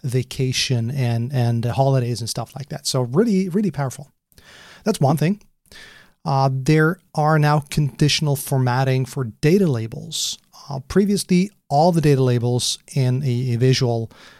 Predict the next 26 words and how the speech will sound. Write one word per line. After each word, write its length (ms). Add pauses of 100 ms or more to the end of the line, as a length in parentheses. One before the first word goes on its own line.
(100)
had 260
to 80
conform 340
to 80
the 100
same, 400 (360)
uh, 160
formatting. 640 (220)
Now 240
you 160
can 380 (180)
format 500
specific 720
labels, 520
meaning 340
that 180
you 120
can 120
create 420
callouts 560
for 200
specific 500
data 200
points. 420 (760)
This 280
is 140